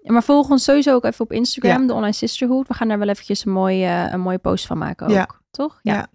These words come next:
Speaker 1: doen we dat.
Speaker 2: Ik denk dat het gewoon heel belangrijk is to break down what it is
Speaker 1: Ja.
Speaker 2: and how to work with it.
Speaker 1: Wat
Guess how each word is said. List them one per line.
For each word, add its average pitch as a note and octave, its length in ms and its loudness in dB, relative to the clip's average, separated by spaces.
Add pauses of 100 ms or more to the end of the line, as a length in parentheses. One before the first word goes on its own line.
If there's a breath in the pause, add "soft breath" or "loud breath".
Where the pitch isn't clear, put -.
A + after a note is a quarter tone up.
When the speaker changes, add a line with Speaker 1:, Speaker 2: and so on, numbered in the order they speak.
(100)
Speaker 1:
doen G3 140 -10
we F#3 60 -12
dat. - 80 -12
Speaker 2:
Ik G#3+ 60 0
denk G#3 120 4
dat G#3 100 4
het G3+ 100 -6
gewoon G3 240 2
heel G3 240 2
belangrijk F3 480 0
is E3+ 140 -6
to F3 120 -6
break E3+ 260 0
down E3 280 -2
what E3+ 140 0
it D#3+ 100 0
is - 300 -4
Speaker 1:
Ja. F#3+ 280 0
Speaker 2:
and - 120 -4
how E3+ 180 0
to - 160 -10
work - 200 -8
with - 180 -12
it. - 160 -14
Speaker 1:
Wat G#3+ 200 0